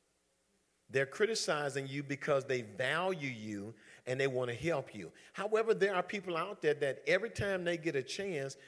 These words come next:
they will say something negative. It's just built in people. All right? They, they know nothing to do but always put you down. All right? I, I think it's critical to understand that.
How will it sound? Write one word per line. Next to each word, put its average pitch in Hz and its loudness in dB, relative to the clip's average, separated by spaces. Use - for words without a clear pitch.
they 147 4
will 147 0
say 170 0
something 151 -2
negative. 139 -2
It's 277 2
just 175 0
built 196 4
in 196 0
people. - -6
All 117 -2
right? 156 0
They, 151 0
they 151 4
know 175 0
nothing 190 0
to 180 2
do 190 -4
but 175 2
always 170 4
put 185 -2
you 160 -2
down. 151 0
All 113 0
right? 143 0
I, 120 0
I 127 2
think 180 0
it's 135 -2
critical 170 2
to 147 2
understand 139 -2
that. 95 -8